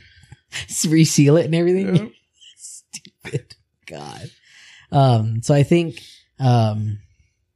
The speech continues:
Speaker 1: yeah, the goal now, though, is to grow the platform, obviously.
Speaker 2: Mm-hmm.
Speaker 1: Try to get more people on, more subscribers.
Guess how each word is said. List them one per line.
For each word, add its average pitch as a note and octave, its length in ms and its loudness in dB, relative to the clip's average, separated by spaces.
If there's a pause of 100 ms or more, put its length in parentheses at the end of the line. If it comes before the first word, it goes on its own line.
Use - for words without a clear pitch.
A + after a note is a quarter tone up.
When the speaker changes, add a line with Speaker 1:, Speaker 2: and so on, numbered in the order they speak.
(680)
Speaker 1:
yeah, A2+ 220 0
the A#2+ 140 -2
goal C#3+ 280 2
now, A#2+ 260 2
though, A2 280 -2
is A2 100 -6
to A2+ 100 -8
grow A2+ 200 -2
the G#2 60 -6
platform, G#2+ 440 -4
obviously. G#2+ 540 -2
Speaker 2:
Mm-hmm. F#3 140 -4 (300)
Speaker 1:
Try B2+ 160 2
to A#2+ 60 4
get A#2+ 140 2
more A#2 200 2
people A#2 340 -2
on, A2+ 160 -2
more A2+ 180 0
subscribers. A2 800 -6